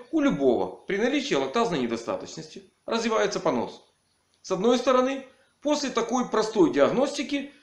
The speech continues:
снижение веса резко ускоряется. А с другой стороны, это очень экстремальное очищение организма и снижение веса, после которого вам как минимум нужно будет восстанавливать работу пищеварительной системы, которую таким простым способом,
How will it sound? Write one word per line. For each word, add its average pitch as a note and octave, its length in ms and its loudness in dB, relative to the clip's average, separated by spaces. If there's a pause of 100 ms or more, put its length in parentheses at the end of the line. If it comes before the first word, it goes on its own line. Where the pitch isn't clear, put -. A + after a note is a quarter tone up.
(100)
снижение F3+ 520 2
веса F3+ 420 2
резко B2+ 340 -4
ускоряется. E3 760 2 (520)
А - 140 -4
с - 40 -10
другой A#3 280 0
стороны, A#2 400 -2 (300)
это - 220 -4
очень A#3 360 -2
экстремальное E3+ 680 2
очищение B2+ 580 -4
организма D#3+ 600 -4 (220)
и F3+ 100 -8
снижение E3 520 0
веса, C3 340 -2 (600)
после B3+ 280 -4
которого B3 460 0
вам A#3 360 -2 (260)
как - 240 -10
минимум C#4 400 0
нужно B3 260 -2
будет A3+ 420 -4
восстанавливать G#3 760 0
работу F3+ 340 0
пищеварительной E3 640 -4
системы, E3 560 -2 (460)
которую C#4 320 -2
таким A#3 300 -2
простым F#3+ 440 0
способом, C3 640 -4